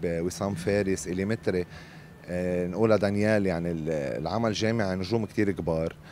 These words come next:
كمان مشاركة بهيدا العمل يلي هو الدور منه كتير كبير، ببلش حتى من نص المسلسل ورايح.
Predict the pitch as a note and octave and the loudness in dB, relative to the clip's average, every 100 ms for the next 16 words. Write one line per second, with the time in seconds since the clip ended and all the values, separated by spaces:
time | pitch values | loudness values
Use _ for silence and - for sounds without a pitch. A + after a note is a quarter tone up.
0 | - - - B2 D3 D3+ B2+ - A2+ G#2 | -20 -6 6 8 8 6 2 6 4 4
1 | E2+ G2 G#2+ F2+ F2+ F2 F2 F#2+ A2 A2 | 0 2 4 4 4 0 2 2 2 6
2 | A2 B2+ C3 - F2+ D#2+ F2 F2+ F#2 A2+ | 6 6 0 0 0 2 2 4 6 6
3 | A2+ - A#2 G#2 F#2+ F#2 F#2+ A2+ - F#2+ | 4 0 0 0 0 -2 -2 -2 0 0
4 | F2+ G#2+ G#2+ F#2+ E2 E2+ E2+ C#2+ D#2+ | 2 2 2 0 2 4 4 2 -2